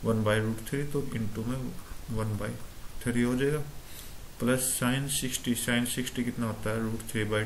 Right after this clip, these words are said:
two प्लस में, अ, three by four।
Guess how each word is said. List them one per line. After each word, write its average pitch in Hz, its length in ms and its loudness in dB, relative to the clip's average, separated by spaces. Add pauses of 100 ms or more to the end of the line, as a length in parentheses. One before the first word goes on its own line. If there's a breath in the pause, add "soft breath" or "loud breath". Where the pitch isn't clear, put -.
two 139 120 0 (600 loud breath)
प्लस 104 280 0
में, 113 160 0
अ, 101 1120 -4
three 113 240 0
by 104 180 0
four। 95 400 -2